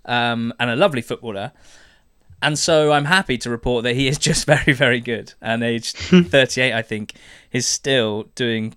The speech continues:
Speaker 1: great things on bad pitches at League Two level. And it's great. It's so fun to watch. Um, I saw a,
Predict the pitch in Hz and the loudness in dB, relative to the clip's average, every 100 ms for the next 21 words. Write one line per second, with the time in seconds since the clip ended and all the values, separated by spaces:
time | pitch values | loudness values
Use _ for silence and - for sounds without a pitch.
0 | - 127 127 - 123 113 110 113 113 120 | -8 -2 -2 -2 -2 -2 -4 -6 -2 0
1 | 120 - 120 - 107 107 113 120 123 120 | 0 -2 -8 -6 -8 -8 -10 -6 -6 -6
2 | - 127 131 127 110 123 135 - 220 110 | -6 0 0 0 -4 -6 -6 -4 -2 -2
3 | 160 - 233 180 175 139 127 131 113 101 | -6 -2 0 0 0 -2 -2 0 0 -2
4 | - - - - - 123 123 127 127 127 | -8 -20 -20 -20 -4 0 2 0 -4 -6
5 | 135 _ - 131 - 151 131 117 110 | -10 _ -6 -4 0 0 4 2 0